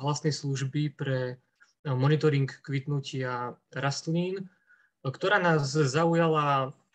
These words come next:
e, prevažne z toho dôvodu, že je potrebné si uvedomiť, že vysoké percento informácií, ktoré, e,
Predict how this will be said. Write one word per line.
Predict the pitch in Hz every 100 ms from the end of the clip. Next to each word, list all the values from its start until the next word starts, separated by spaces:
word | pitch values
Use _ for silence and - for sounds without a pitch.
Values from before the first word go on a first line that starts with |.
| -
e, | 139
prevažne | 135 156 165 151
z | 139 180
toho | 165
dôvodu, | 139 139 151 147 160 151 _ _ _ _ _ _ -
že | 156 131 139
je | 135
potrebné | 131 160 160 151 160 160
si | 151 160
uvedomiť, | 156 156 160 160 160 - _ _ _ _ _ -
že | 131 143 147
vysoké | 139 135 156 170
percento | 165 160 160 175 170 151
informácií, | 147 160 151 147 139 - 151 156
ktoré, | 156 - 147 147 147 147
e, | -